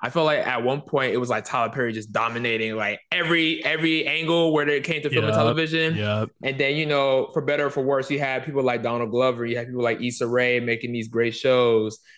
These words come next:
Speaker 1: And, you know, obviously Blackish was a thing as well. And then, you know, you had many black films that came afterwards where, you know, obviously Black Panther, you had, uh, there's some other movies that had came out that just really, like,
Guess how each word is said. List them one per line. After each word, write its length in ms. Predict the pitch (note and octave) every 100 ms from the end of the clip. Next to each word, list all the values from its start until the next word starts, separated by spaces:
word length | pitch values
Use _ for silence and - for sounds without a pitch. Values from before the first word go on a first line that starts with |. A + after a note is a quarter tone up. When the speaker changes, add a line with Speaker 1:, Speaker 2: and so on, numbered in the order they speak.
| _
Speaker 1:
And, 80 | A#2
you 60 | A#2+
know, 140 | A#2
obviously 420 | A2+ B2 B2+ B2
Blackish 420 | A2 A2 A2+ B2
was 120 | A#2+ A2+
a 60 |
thing 220 | A2 A2
as 120 | A2 A2+
well. 320 | A2+ A2+ A2
And 100 | G#2+
then, 220 | A2+ A2+
you 100 | A#2
know, 120 | A#2+
you 100 | A#2
had 240 | A#2+ A#2+ A#2
many 180 | A#2 A#2
black 300 | A2+ A2+ -
films 200 | A#2+ A2+
that 160 | A2
came 200 | - A#2
afterwards 840 | A2 A#2 A#2+ A#2 A2+ A2+ A2 A2 - _ _
where, 300 | - A#2+ A#2
you 180 | A2 C#3+
know, 140 | D3 B2
obviously 340 | B2 A#2+ C3
Black 340 | A#2 A#2+ A2+
Panther, 380 | - C3+ C3 B2+
you 340 | B2+ B2 A#2+ A#2+
had, 300 | A#2 A2+ G2+
uh, 480 | A2 A2 A2 G#2+ G#2+
there's 200 | A#2+ C3
some 100 | -
other 160 | B2+
movies 260 | B2+ A#2 A2+
that 100 | A2+
had 160 | A2 -
came 260 | A2+ A2+
out 280 | A2 G#2 G2 -
that 300 | A#2+ A#2 -
just 200 | D#3 D#3
really, 320 | C3+ C#3 C3
like, 320 | A#2+ A2+ G#2+